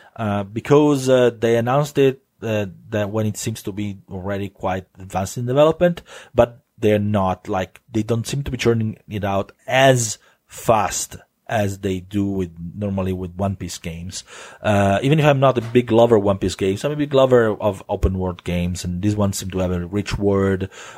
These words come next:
Uh, I'm still a bit iffy on the graphical quality, but we'll see how it comes out. Uh, it's still early, so we'll, we'll have a chan-, we'll have a chance to give it a look. Uh, I'm not too fond of the,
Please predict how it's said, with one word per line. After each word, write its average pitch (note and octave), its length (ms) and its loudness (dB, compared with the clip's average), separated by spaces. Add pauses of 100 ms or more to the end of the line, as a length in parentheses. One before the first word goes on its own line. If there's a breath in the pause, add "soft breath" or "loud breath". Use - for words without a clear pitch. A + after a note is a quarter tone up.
Uh, F#2 800 -2
I'm B2 200 -2
still E3+ 420 2
a D#3 40 2
bit D3+ 380 0
iffy C#3 440 2
on C3+ 180 4
the C3+ 100 0
graphical B2 960 0
quality, A2+ 920 2 (300 loud breath)
but G2 140 4
we'll G2+ 120 4
see F#2+ 240 -2
how E2 140 0
it E2 100 -12
comes E2 260 -10
out. - 220 -16
Uh, C2 220 -14
it's F2 280 -10
still C#2+ 440 -12
early, D#2+ 420 -10 (240 loud breath)
so F#2+ 480 4
we'll, F#2+ 220 0
we'll G#2 160 0
have G2+ 160 2
a G2 40 -4
chan-, F#2 320 0
we'll G2+ 120 0
have G2 100 2
a - 40 -8
chance G2+ 240 0
to G2+ 60 -6
give F#2+ 200 -8
it F#2+ 80 -2
a F#2+ 40 0
look. G2 480 0 (380 loud breath)
Uh, A2+ 300 4
I'm B2+ 160 0
not F3+ 180 4
too F#3+ 140 4
fond C3 420 2
of A2+ 220 2
the, G#2+ 360 0